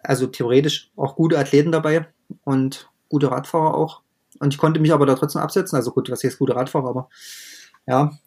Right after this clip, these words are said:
Und bin auch selbst hinten drauf noch gut gelaufen, relativ gut. Aber hab dann schon ein bisschen, ähm, bin zu langsam losgerannt eigentlich, also im Nachhinein betrachtet.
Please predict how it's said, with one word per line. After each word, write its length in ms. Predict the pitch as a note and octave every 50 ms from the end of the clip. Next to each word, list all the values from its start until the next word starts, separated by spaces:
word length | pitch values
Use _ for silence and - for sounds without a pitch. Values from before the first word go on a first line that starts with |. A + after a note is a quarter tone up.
| _ _
Und 560 | - - - D3 C#3 C#3 C3+ - - - _ _ _
bin 120 | E3+ E3
auch 140 | F3+ D#3+ C#3+
selbst 540 | - - D#3 E3+ F#3 F#3 - - - - -
hinten 240 | F#3 E3 G3+ A3 G#3
drauf 200 | E3+ F3 F#3 -
noch 140 | F#3+ E3
gut 160 | E3+ G#3 G#3+ -
gelaufen, 500 | - D#3 C#3 D3 F3+ G3+ A#3+ G#3 F#3 - _
relativ 460 | - - F#3+ G#3+ A3 A3 - G3 -
gut. 320 | - G3+ G#3 A3 - - _ _ _ _ _ _ _ _ - -
Aber 160 | C#3 C3 C3+
hab 160 | C3+ C#3+ C#3+
dann 140 | - E3+ D#3+
schon 180 | D#3 - D#3+ D#3
ein 100 | D3+ D3
bisschen, 460 | D3+ D#3 - - - E3 D3+ D3+ D3+
ähm, 400 | C#3+ C#3+ C#3+ D3 D3+ D3+ C#3+ - _ _ _
bin 120 | - F3
zu 80 | F3 E3+
langsam 300 | D3+ D3 D#3+ D#3 D#3 D3
losgerannt 420 | D3 E3 E3 - E3 C3+ B2+ B2
eigentlich, 300 | - B2+ B2 C3+ - _ _ _ _ _
also 180 | - C3+ C3 B2+
im 40 | B2+
Nachhinein 300 | B2+ A#2+ - C3 B2 C3
betrachtet. 460 | C#3 C3 C3 B2+ - C#3+ - -